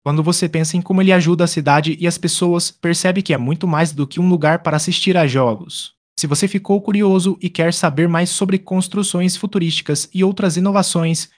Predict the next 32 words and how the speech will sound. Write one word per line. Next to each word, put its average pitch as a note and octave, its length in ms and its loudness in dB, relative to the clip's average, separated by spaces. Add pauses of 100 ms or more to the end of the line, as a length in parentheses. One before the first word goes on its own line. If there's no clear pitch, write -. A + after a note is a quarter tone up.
(120)
não E3 200 0
deixe F3+ 280 2
de F3+ 80 0
visitar F#3 460 0
o D#3+ 60 -2
site F#3 340 -2
Dicas D#3 400 -2
de D3 80 -2
Reforma. A#2 720 -2 (320)
Perguntas G3+ 480 0
frequentes: F#3 560 0
o F#3+ 60 0
que F3+ 160 0
é E3 40 2
o E3+ 60 0
estádio D#3 400 2
Allianz D3+ 340 2
Arena? D3+ 480 -2 (320)
O D3 100 2
Allianz E3 320 4
Arena E3 440 2
é F3+ 100 -2
um F3+ 80 4
estádio D#3+ 400 2
de C#3 120 -2
futebol. C#3 640 -2 (360)
Ele F3 120 0
fica G3 240 -2
em D#3 60 2
Munique, D#3+ 580 -2
na E3 100 2
Alemanha. A#2 540 -2